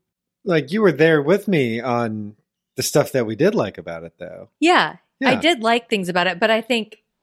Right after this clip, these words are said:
Speaker 2: I don't have, like, that added layer of
Speaker 1: Right.
Speaker 2: like, like, that hang gliding scene. Like, it was fun
Speaker 1: Right.
Speaker 2: and I could have seen kid me being really into it,
Speaker 1: Yeah.
Speaker 2: but kid me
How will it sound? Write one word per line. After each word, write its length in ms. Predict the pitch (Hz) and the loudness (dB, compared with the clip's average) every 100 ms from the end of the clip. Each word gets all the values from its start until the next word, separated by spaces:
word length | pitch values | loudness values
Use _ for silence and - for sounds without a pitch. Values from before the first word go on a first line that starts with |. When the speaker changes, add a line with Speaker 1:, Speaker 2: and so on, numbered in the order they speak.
| - | -2
Speaker 2:
I 120 | 240 | -2
don't 160 | 262 233 | 0 -2
have, 240 | 240 233 | -2 0
like, 200 | 208 180 | -2 0
that 280 | 180 165 - _ _ _ | -2 -2 -6 _ _ _
added 320 | - 190 175 175 | -2 -2 -2 -2
layer 500 | 156 143 131 - _ _ | -2 0 -2 -6 _ _
of 120 | 190 180 | -2 2
Speaker 1:
Right. 100 | 156 | 2
Speaker 2:
like, 360 | 143 - _ _ _ _ _ _ _ _ _ _ _ | 2 -2 _ _ _ _ _ _ _ _ _ _ _
like, 240 | 202 202 202 | -2 0 2
that 240 | 214 208 - _ _ | 2 0 -6 _ _
hang 280 | 196 208 196 | -2 -2 0
gliding 380 | 190 170 180 190 | 0 0 -2 -6
scene. 400 | - 190 190 185 | -4 0 0 0
Like, 260 | 160 156 - | 0 -2 -2
it 120 | 214 | 2
was 240 | 208 208 | 2 0
fun 240 | - 185 202 | 0 2 2
Speaker 1:
Right. 20 | |
Speaker 2:
and 120 | 214 | 0
I 80 | 180 | -2
could 140 | 220 | -4
have 100 | 175 | -6
seen 260 | - 190 180 | -4 -4 -4
kid 320 | - 185 170 | -2 -2 -2
me 180 | 180 180 | -2 -2
being 220 | 180 170 | -2 -4
really 300 | 165 160 156 | -6 -6 -6
into 240 | 156 165 196 | -8 -4 -2
it, 280 | 190 196 - | 0 -2 0
Speaker 1:
Yeah. 240 | 156 110 | 0 0
Speaker 2:
but 100 | - _ _ - | -4 _ _ -10
kid 280 | - 196 180 | -4 -4 -4
me 320 | 165 156 | -4 -6